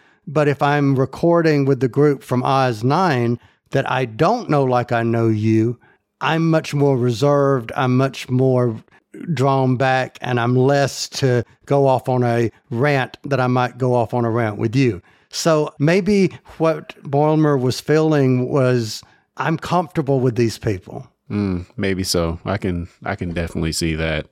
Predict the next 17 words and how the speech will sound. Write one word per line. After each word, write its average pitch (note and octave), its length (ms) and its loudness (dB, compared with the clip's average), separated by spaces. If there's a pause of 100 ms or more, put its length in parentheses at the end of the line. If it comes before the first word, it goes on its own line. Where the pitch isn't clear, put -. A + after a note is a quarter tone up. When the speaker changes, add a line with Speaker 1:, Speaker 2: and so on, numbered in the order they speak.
(140)
Speaker 2:
So F3 220 0
I F3+ 60 2
wanna F#3+ 240 2
ask D#3 340 0
you C#3+ 120 0
the C#3+ 100 0
question, A#2+ 380 0
sir. A2 400 2
Does C3 360 0
anything G3+ 500 0
good D3 300 2
ever B2 380 2
come A#2 460 0
from G#2+ 260 -2
a G#2 60 0
cave G2 340 -2
mission? E2+ 460 -4